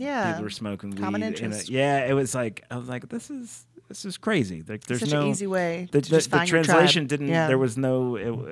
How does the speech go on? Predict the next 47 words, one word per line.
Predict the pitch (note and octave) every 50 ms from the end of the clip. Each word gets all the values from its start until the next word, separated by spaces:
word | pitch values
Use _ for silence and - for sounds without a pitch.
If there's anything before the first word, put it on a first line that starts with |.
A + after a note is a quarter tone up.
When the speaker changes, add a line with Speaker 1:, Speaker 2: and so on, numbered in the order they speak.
| F2 F2 F2+
Speaker 2:
it | G#2+
just | B2+ B2 - - -
was | B2 G#2+ G2+
very, | G#2+ A#2+ A#2+ A#2+ A#2
very | A2+ A2+ G#2+ G#2 G2
smooth | - - G#2 F#2+ F#2+ F#2+
and | F#2+ F2+ F2+
fun | - - F#2+ F2+ F2+
and | F2+ F2
Speaker 1:
Yeah. | F2 - D#3 D3 -
Speaker 2:
cool. | E2+ E2+ E2+ - - -
And, | - G2 F#2+ F#2+ F#2 F2 -
and | A#2 B2+ D3+
they | E3+
were | - F#2
all, | - - - -
all | F3+ F3+
did | F#3+ E3 D#3
a | D#3
pretty | D3 - D#3 D3+ C#3+
good | D3 C#3
job | C#3+ C3 C#3+ C3+ A#2 A2
too. | - B2+ A#2+ F#2 - - - - - - _ _ _ _ _ -
There | A2+ A2
wasn't | A2 A2+ G#2+ B2+ B2+
anyone | B2 B2 B2 A#2+ A#2+ A2
who | B2 A#2+
was | A2+ G#2+ G2
kinda | - - A#2 G#2+ G2
garbage. | F#2+ G2+ G#2+ A#2 A2 F#2+ D#2+ - - - - - _ -
Like, | G2+ G2+ F#2+ G2+
I |
remember | G2 G2 G#2 G#2 G2+ G2 F#2+ - -
that | G2 F#2+ F2+ - -
too. | - F#2 G#2+ G#2 - _ -
Speaker 1:
Yeah, | - G3 G3+
the | G3+ G3+ G3
German. | G3 A#3 B3 C#4 - -
I | - G3
will | G#3 A3 A#3+
say | A#3 - A3+ G#3
in | G3 F#3
Germany | F3+ F3 F3 F3 F3 E3
they | E3 D#3+
were | D#3 D#3 D#3
much | G3 A3+ A3+ -
kinder. | - - F3 D#3+ D3 - - - -